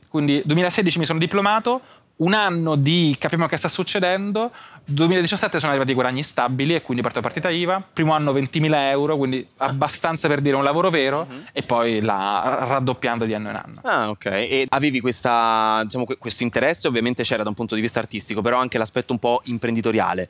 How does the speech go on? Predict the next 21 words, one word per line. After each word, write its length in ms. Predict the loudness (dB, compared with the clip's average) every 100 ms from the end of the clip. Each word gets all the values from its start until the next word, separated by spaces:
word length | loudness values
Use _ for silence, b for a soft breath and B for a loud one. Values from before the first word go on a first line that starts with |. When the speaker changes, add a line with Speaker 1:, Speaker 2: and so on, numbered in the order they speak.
| b b
Speaker 2:
ce 120 | -2 0
l'avevi 340 | 0 -2 -4
già 320 | 0 0 0 -6 _
o 80 | 0
è 20 |
una 100 | 0
cosa 160 | 0
che 60 | 0
hai 60 | -2
sviluppato 560 | -2 -2 2 2 2
nel 120 | -2 -2
corso 240 | -6 -4
del 120 | -2
tempo 220 | -2 -2 -4
e 20 |
che 80 | -6
poi 120 | -2
oggi 180 | -2 -2
ti 40 | -6
ha 40 |
portato 540 | -6 -2 -2 0 -2